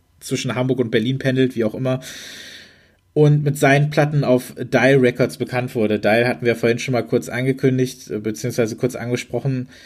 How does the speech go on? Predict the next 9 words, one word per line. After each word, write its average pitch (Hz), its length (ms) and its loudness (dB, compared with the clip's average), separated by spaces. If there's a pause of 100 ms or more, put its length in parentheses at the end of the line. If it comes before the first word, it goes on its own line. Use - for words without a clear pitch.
(240)
Unter 143 320 4
anderem 135 340 2
bekannt 127 420 0
durch 123 160 0
sein 117 260 0
wirklich 123 360 0
herausragendes, 123 880 2
selbstbetiteltes, 120 1000 0
äh, 104 360 0